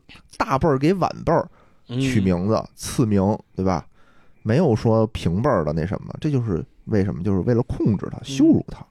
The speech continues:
Speaker 1: 从此呢，就是这个西底家开始执政。结果没过了多少年啊，
Speaker 2: 嗯。
Speaker 1: 埃及又来报了，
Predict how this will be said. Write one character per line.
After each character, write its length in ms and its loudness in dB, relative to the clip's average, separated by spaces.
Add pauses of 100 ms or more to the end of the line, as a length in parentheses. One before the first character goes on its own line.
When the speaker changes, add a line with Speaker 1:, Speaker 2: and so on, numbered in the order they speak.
(140)
Speaker 1:
从 360 0
此 280 -2
呢， 140 -2
就 120 -4
是 120 -4
这 100 0
个 100 -2
西 300 -6
底 160 -10
家 320 -2
开 240 -2
始 200 -6
执 180 -10
政。 140 -4 (1300)
结 180 4
果 140 4
没 260 4
过 260 2
了 120 2
多 200 2
少 80 2
年 200 0
啊， 360 0 (160)
Speaker 2:
嗯。 300 -16 (680)
Speaker 1:
埃 180 2
及 360 -2 (520)
又 160 2 (120)
来 220 -6
报 100 0
了， 300 -12